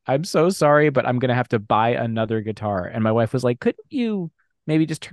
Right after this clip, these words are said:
give it to the repair shop and see what they can do?" And I was like, "I don't think they're gonna be able to do anything. It's done. It's done. It's, like,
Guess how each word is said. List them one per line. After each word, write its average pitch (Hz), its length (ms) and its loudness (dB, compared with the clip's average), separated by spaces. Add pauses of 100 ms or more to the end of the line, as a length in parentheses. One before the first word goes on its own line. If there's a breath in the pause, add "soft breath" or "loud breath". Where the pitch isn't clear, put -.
(140)
give 131 140 -2
it 139 100 -2
to 139 120 -6
the 131 80 2
repair 107 340 2
shop 170 320 0
and 117 120 -2
see - 120 -2
what 123 140 0
they 117 100 2
can 110 140 -2
do?" 123 180 2
And 123 80 2
I 113 40 2
was 113 120 -2
like, 117 140 -2
"I 147 120 4
don't 160 140 2
think 156 160 -4
they're 151 80 -4
gonna 147 160 -2
be 147 80 -4
able 143 80 -4
to 131 100 -2
do 139 220 0
anything. 131 340 -2
It's 143 160 -8
done. 123 480 2
It's 131 200 -2
done. 139 400 2
It's, - 180 -6
like, 131 180 -2